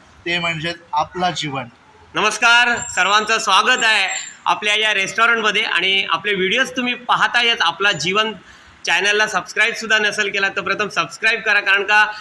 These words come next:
Speaker 2: श्रीवर्धनचे हे पारंपरिक सण आपल्या व्हिडिओमध्ये पाहायला मिळत आहेत. आणि आपल्या सर्वांच्या सेवेसाठी आम्ही एक नवीन रेस्टॉरंट ओपन केलेलं आहे आणि नितेशजी साखळे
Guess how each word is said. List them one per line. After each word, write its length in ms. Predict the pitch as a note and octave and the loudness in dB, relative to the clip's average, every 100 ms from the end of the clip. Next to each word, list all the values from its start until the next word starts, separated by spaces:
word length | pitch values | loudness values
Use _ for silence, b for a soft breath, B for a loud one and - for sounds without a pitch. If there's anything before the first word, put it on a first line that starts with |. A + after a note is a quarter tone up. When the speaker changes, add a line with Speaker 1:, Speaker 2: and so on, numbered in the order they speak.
| B - | B -8
Speaker 2:
श्रीवर्धनचे 560 | G#3 A3 B3 B3 A#3+ B3 | -2 2 2 0 -2 -4
हे 60 | |
पारंपरिक 640 | A#3+ G3+ F#3 G#3+ G#3+ G#3+ F#3 | 0 2 2 2 0 0 0
सण 220 | G#3+ G3 | 0 2
आपल्या 240 | E3+ F#3+ | 0 -2
व्हिडिओमध्ये 420 | F#3 F3 F#3+ G3+ G3+ | -2 0 0 -2 0
पाहायला 420 | F3 E3+ F#3+ G3+ G3 | 0 0 2 2 0
मिळत 260 | E3 E3+ G3+ | -2 -2 0
आहेत. 120 | G3+ G3 B - | -2 -4 B -6
आणि 180 | F3+ G#3+ - | 0 0 0
आपल्या 340 | E3+ F3 A#3 A#3 | -2 -2 -4 -2
सर्वांच्या 500 | G3+ F#3+ G#3 G#3 G#3+ | 0 0 0 0 -4
सेवेसाठी 480 | G3+ G3+ G#3 G3+ F#3+ | -2 -4 -2 -2 -2
आम्ही 260 | F3 F#3 | -2 -2
एक 100 | G3 E3+ | -2 -4
नवीन 360 | D#3+ F#3+ G#3+ | -4 -2 -4
रेस्टॉरंट 680 | F3 E3 - G#3+ A#3+ B3 - | -4 -4 0 2 4 2 -2
ओपन 300 | F#3+ G3+ G3+ | -6 -4 -4
केलेलं 260 | F3 F3 G3+ | -2 -4 -2
आहे 60 | F3 | 0
आणि 180 | A3 | 0
नितेशजी 520 | A3 G#3 A3 A#3 A#3 A#3 | 0 -2 0 -2 -2 -2
साखळे 340 | G3 F#3 | -2 0